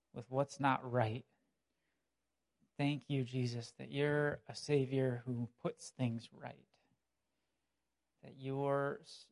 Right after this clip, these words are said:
death on the cross, your body, your blood, your resurrection that proves your victory over sin and death shows that you're,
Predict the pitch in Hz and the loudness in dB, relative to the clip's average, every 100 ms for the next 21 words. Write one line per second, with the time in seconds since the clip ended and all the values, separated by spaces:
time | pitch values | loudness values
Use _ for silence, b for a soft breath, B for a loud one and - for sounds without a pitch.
0 | - - 135 139 139 131 110 _ 135 131 | -20 2 2 4 -2 -2 -4 _ 6 6
1 | 131 131 - - - _ 135 127 143 143 | 4 -2 -16 -20 -20 _ -20 -2 2 4
2 | 143 143 135 127 120 131 135 131 131 127 | 4 2 0 -6 -8 -2 2 2 2 -2
3 | 127 _ _ _ _ _ _ _ _ _ | -8 _ _ _ _ _ _ _ _ _
4 | _ _ _ _ _ _ _ _ _ _ | _ _ _ _ _ _ _ _ _ _
5 | 139 135 123 160 156 160 151 135 139 - | 0 0 0 6 8 10 8 8 8 4
6 | 143 131 - 139 135 127 110 131 - 147 | 2 2 2 0 2 -2 2 2 2 0
7 | 135 131 127 117 - 131 123 120 117 117 | 4 4 2 0 4 8 8 8 6 4
8 | - - 135 131 120 127 139 139 131 131 | -4 2 4 4 2 -6 -4 0 2 0